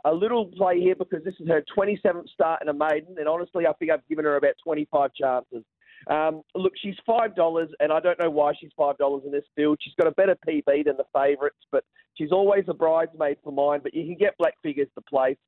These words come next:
I think she's a massive top two chance. So race two, number two, Sabon Zadie to finally, hopefully, crack that maiden status today for our first bet. Uh, after that, we move on to race five. I like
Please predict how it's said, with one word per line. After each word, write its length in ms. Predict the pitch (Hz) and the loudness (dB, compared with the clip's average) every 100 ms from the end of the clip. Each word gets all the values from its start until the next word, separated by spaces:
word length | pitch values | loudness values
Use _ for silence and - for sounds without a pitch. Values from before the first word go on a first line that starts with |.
| _ _ - | _ _ -4
I 120 | 180 | -2
think 200 | 208 180 | -2 -6
she's 140 | 160 | -6
a 60 | 147 | -6
massive 380 | 135 135 - 135 | -2 -4 -6 -6
top 180 | - 139 - | -4 -4 -4
two 160 | 139 131 | -6 -2
chance. 300 | 147 131 127 _ | 0 0 -2 _
So 80 | 131 | -2
race 300 | 139 175 170 - | 0 0 -2 -8
two, 140 | 160 156 156 _ _ | 0 2 0 _ _
number 260 | 165 180 160 - | -2 0 -4 0
two, 220 | 147 147 - | 0 0 -4
Sabon 360 | 147 165 165 139 | 0 0 0 0
Zadie 260 | 139 139 | 0 0
to 100 | 135 - | -4 -4
finally, 360 | 165 170 165 156 | -2 0 -2 -6
hopefully, 460 | 156 180 - 147 135 | -4 -6 -4 -6 -4
crack 180 | 151 143 151 | -4 -2 -2
that 140 | 131 | -2
maiden 300 | 135 135 - - | -2 -4 -6 -6
status 240 | 131 131 127 - | -2 -2 -4 -6
today 320 | 127 123 123 | -2 -2 -2
for 140 | 127 | -2
our 80 | 117 - | -2 0
first 260 | 131 123 - | -2 -2 -2
bet. 200 | 156 175 - _ _ _ _ _ - | 0 0 -2 _ _ _ _ _ -4
Uh, 140 | 165 - | -4 -2
after 340 | 196 202 190 | -2 -2 0
that, 160 | 180 175 | 0 0
we 160 | 160 156 | -6 -4
move 300 | 170 165 143 | -2 -2 0
on 260 | 156 156 151 | 0 0 -4
to 240 | 175 156 147 117 | -2 -2 0 0
race 400 | 123 165 180 175 - - | 2 2 2 0 -6 -4
five. 400 | - 160 143 123 | 0 2 2 2
I 80 | 139 | 2
like 180 | 185 247 | 2 0